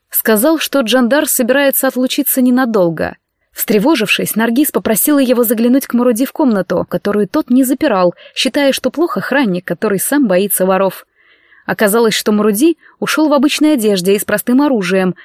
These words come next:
оставив дома и дорогую парадную саблю, и сундучок с немалым количеством монет,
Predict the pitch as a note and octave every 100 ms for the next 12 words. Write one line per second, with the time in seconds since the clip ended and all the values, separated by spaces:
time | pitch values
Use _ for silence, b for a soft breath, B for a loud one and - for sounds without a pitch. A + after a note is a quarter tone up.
0 | B F#3 - G#3+ G3+ F#3+ F#3+ G3 F3+ F3
1 | F#3 F#3+ D4+ F3 F3+ F#3 E3+ F3 - C4+
2 | A#3+ A#3 - b b B3+ - D#4 E4+ -
3 | B3 - A3+ G3 F#3+ G#3+ A3+ B3+ C4 -
4 | C4+ B3+ C#4+ G#3+ G3+